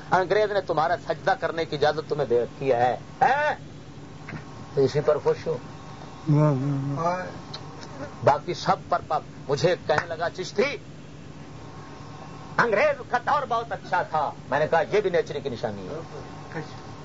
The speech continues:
Speaker 1: یہ بھی
Speaker 3: نیچری۔
Speaker 1: جیسے آگے چل کر اس کی وضاحت کروں گا، لیکن اس وقت یہاں یہ بتانا چاہتا ہوں۔ اس نے کہا انگریز کا دور اچھا تھا۔ میں نے کہا کیسے؟ کہنے لگا اس وقت مذہبی آزادی تھی،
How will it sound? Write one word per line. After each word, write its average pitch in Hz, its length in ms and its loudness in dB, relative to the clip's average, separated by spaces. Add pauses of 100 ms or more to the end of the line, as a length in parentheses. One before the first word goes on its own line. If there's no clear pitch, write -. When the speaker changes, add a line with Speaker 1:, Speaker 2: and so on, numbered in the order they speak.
(100)
Speaker 1:
یہ 143 160 8
بھی 185 340 0 (200)
Speaker 3:
نیچری۔ 214 640 2 (100)
Speaker 1:
جیسے 156 260 4
آگے 170 280 2
چل 165 160 2
کر 160 80 0
اس 143 140 0
کی 139 60 -2
وضاحت 107 240 2 (100)
کروں 95 200 -2
گا، 85 80 -6 (240)
لیکن 156 240 4
اس 180 140 2
وقت 165 200 2
یہاں 139 200 0
یہ 143 100 4
بتانا 120 360 2
چاہتا 92 260 -4
ہوں۔ 95 60 -4 (200)
اس 139 120 4
نے 160 120 8
کہا 156 100 4
انگریز 147 300 0
کا 127 120 2
دور 113 140 4
اچھا 110 240 -2
تھا۔ 110 140 -6 (240)
میں 135 100 4
نے 143 60 2
کہا 127 180 4
کیسے؟ - 280 2 (2000)
کہنے 113 120 8
لگا 127 300 8
اس 156 260 0
وقت 175 300 2
مذہبی 190 360 2
آزادی 190 340 0
تھی، 190 180 -6